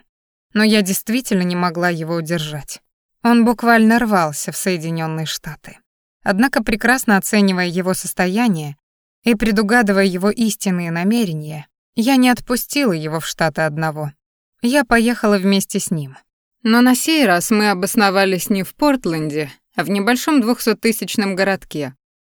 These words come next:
по счастливому стечению обстоятельств, находящемуся всего в пятнадцати милях от деревни, в которой всё ещё обитала эта наивная неудачница Пина,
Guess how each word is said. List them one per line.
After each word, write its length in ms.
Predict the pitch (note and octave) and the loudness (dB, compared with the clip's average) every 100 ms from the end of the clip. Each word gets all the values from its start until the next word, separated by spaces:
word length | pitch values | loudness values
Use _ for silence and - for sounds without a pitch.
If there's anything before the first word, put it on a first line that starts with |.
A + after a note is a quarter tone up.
| - | -8
по 80 | F3+ | -6
счастливому 600 | - G3 G3 F3+ F3 F3 | -6 -4 -2 -2 -2 -6
стечению 600 | - F3+ - F3+ F3 E3+ | -6 -6 -4 -2 -2 -4
обстоятельств, 880 | - - F3+ A#3 B3+ E3 - - - | -6 -4 -2 0 -2 -8 -10 -12 -8
находящемуся 800 | F#3 - B3+ C#4+ - G#3 G3+ F#3 | -4 -2 0 0 0 -2 -2 -4
всего 340 | - F#3 A#3 | -4 0 0
в 80 | - | -2
пятнадцати 680 | - - F#3+ B3 B3 F3+ | -6 -4 0 0 -2 -4
милях 380 | F#3+ F#3 F3 E3+ | -2 -2 -2 -2
от 80 | F3 | -6
деревни, 560 | D3 F3+ A#3+ A#3+ F3+ - _ _ _ | -4 0 0 0 -4 -8 _ _ _
в 80 | _ | _
которой 360 | - G3+ C#4+ C4 | -2 2 2 2
всё 180 | - B3+ | 2 0
ещё 200 | - A3 | 2 0
обитала 440 | F#3+ G#3+ D4 C4 | 0 0 2 4
эта 200 | F3 C#3+ | 2 0
наивная 540 | F3 F3 G#3 A#3 G3+ | -2 0 2 4 2
неудачница 800 | F#3 F3+ E3 E3 - E3+ D#3 - | 0 -2 -2 -2 -4 -8 -8 -8
Пина, 420 | C#3+ F#3 D3 C#3 | -8 -8 -8 -8